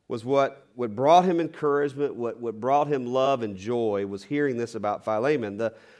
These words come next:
the Greek word there for sharing, and I promise you I'm not trying to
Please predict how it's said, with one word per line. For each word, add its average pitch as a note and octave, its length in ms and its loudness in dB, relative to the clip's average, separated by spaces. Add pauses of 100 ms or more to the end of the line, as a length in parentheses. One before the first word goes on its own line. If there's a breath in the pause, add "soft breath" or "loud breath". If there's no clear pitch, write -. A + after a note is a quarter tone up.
(120)
the C3 160 4
Greek D3+ 580 0
word A2+ 480 0
there G#2 300 -2
for C3+ 160 -8
sharing, A#2+ 640 -4
and A#2 100 -6
I A#2+ 40 -6
promise D#3+ 500 -4
you B2+ 100 -4
I'm A#2+ 80 -6
not C3+ 220 -6
trying C3+ 360 -6
to A2 120 -6